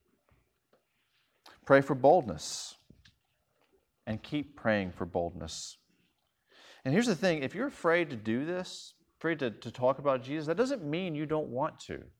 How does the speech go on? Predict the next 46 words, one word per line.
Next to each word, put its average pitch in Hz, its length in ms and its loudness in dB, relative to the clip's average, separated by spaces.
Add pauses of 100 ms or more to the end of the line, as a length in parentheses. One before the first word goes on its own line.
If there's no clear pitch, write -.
(380)
Some 214 140 0
of 262 80 2
you 269 80 4
know 180 140 8
this 151 140 2
experience. 151 420 -4
I 190 100 0
was 320 200 -4
terrified 98 840 -2 (280)
to - 140 -2
ask 127 320 0
out 120 380 4
my 98 140 0
wife. 92 420 0
I - 640 -20
was 104 80 -10
terrified 151 460 6
to 123 80 0
ask 139 260 2
her 143 100 -6
to 127 60 -4
marry 131 260 0
me. 143 200 -4 (180)
Every, 190 360 8
every 196 180 6
important 214 460 6
milestone 170 440 6
in 139 120 0
my 165 180 4
life 151 340 4
with 147 140 2
her, 139 300 6 (180)
I 151 60 6
was 139 140 2
terrified 156 720 2
to 113 60 -16
do. 117 340 2
I 110 40 0
didn't 147 280 -2
want 143 200 4
to 135 40 4
do 135 280 0
it - 80 0
on 113 160 0
some 147 280 0
level, 104 380 2